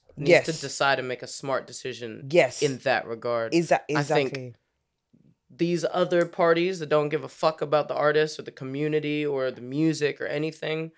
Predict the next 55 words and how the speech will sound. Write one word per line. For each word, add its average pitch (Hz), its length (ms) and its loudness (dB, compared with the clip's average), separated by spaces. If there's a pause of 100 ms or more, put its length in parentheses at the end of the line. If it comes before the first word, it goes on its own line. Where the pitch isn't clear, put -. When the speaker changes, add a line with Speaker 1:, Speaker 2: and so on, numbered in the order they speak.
(920)
Speaker 1:
I 175 160 4
don't, 196 280 4
I 175 300 2
don't, - 60 -6 (100)
I 175 180 2
don't 165 140 2
like 156 380 2 (100)
what 139 280 -8
they 151 120 4
tryna 120 340 -6
do 101 100 -14
Speaker 2:
Do - 60 -14
you - 60 -18 (380)
Speaker 1:
'cause 175 120 0
Speaker 2:
know 202 60 6
Speaker 1:
it's 202 80 4
not 147 300 4
real. 120 260 0 (160)
Speaker 2:
No, 165 80 -2
Speaker 1:
But 156 360 6
Speaker 2:
no. 147 220 0
Speaker 1:
if, 151 220 -4
if, - 280 -4
like, 139 380 0
if 147 140 -12
you 226 80 -2
have 185 80 -2
an 160 100 -2
artist 156 340 2
and 135 120 -10
their 160 60 -2
family 147 500 -2
is 123 120 -6
like, 120 220 -4
"This 160 200 -8
isn't 135 220 -10
good 147 180 -2
for 135 120 -16
you," 120 300 -10 (340)
and 139 100 -4
they're 151 100 4
not 139 200 -2
thinking 117 540 -8
and 131 100 -10
they're 131 80 -6
making 135 280 -8
decisions 123 400 -12
that 113 100 -10
are 120 60 -8
gonna 110 140 -12
fuck - 260 -10
up - 120 -10
their 110 140 -12
future, 123 480 -10
like, 104 260 -10